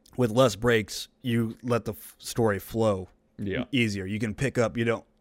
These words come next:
Speaker 1: okay, you're, the N P C has this dialogue,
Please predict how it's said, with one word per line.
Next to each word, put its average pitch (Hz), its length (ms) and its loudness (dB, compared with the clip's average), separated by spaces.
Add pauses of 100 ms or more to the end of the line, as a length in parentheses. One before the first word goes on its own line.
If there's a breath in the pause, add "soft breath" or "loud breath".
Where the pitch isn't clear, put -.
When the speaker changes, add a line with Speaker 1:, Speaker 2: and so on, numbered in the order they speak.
Speaker 1:
okay, 117 460 4 (920 soft breath)
you're, 131 400 4
the 123 460 -2
N 131 120 6
P 127 140 2
C 139 180 2
has 120 200 4
this 113 120 -2
dialogue, 120 580 4